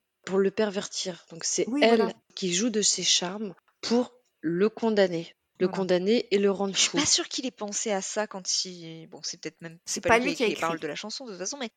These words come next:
Speaker 3: oui, dans, dans la manière dont c'est tourné, ça renvoie à ça, et ça renvoie toujours à, euh, l-, la femme, euh, l'objet sexuel, la femme objet, tout ça. Mais je pense que dans la chanson en elle-même, c'est, euh,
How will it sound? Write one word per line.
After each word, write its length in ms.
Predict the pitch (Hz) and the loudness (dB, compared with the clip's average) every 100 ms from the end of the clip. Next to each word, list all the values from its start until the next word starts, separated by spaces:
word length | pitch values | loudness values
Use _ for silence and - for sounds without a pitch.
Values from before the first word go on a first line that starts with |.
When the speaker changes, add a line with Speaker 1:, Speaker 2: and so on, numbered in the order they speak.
| _ _ _ | _ _ _
Speaker 3:
oui, 220 | - 262 202 | -2 0 6
dans, 260 | 208 202 | 8 8
dans 120 | 190 | 6
la 100 | 208 | 4
manière 280 | 208 233 254 | 4 2 0
dont 120 | 220 | 0
c'est 180 | 214 233 | 0 0
tourné, 340 | 214 226 220 254 | -2 -6 -6 -6
ça 180 | - 185 | -4 -4
renvoie 520 | 175 175 175 180 175 | -4 -8 -6 -2 -2
à 80 | 175 | -4
ça, 320 | - 226 185 | -6 -4 -4
et 60 | |
ça 140 | 165 160 | -6 -10
renvoie 280 | 160 160 165 | -10 -8 -8
toujours 440 | - 190 196 208 | -8 -12 -10 -8
à, 240 | 165 165 | -6 -6
euh, 60 | 165 - - - - _ - | -8 -12 -20 -20 -20 _ -8
l-, 180 | 208 - | -6 -2
la 160 | 202 | 0
femme, 500 | 170 - 196 190 196 | 0 2 4 6 4
euh, 120 | 185 175 | 2 0
l'objet 280 | 175 180 | 0 -2
sexuel, 420 | 185 202 - 202 196 | -4 -4 -4 -4 -4
la 100 | 175 | -4
femme 240 | - 175 | -6 -8
objet, 260 | 175 170 180 | -10 -8 -10
tout 120 | - | -8
ça. 160 | - 262 - - - _ | -6 -6 -8 -20 -20 _
Mais 160 | 214 226 | -6 0
je 140 | - - | 4 4
pense 280 | - 269 - - - | 2 -4 -4 -6 -6
que 260 | 247 254 269 208 | -4 -4 -4 -6
dans 140 | 202 180 | -2 0
la 100 | 190 | 2
chanson 420 | - 226 220 - | 0 -2 -4 -4
en 200 | 240 214 | -6 -6
elle-même, 560 | 202 202 196 208 226 254 | -4 -6 -4 -2 0 -2
c'est, 500 | 247 - - 226 233 | -8 -10 -6 -4 -2
euh, 140 | 190 | -2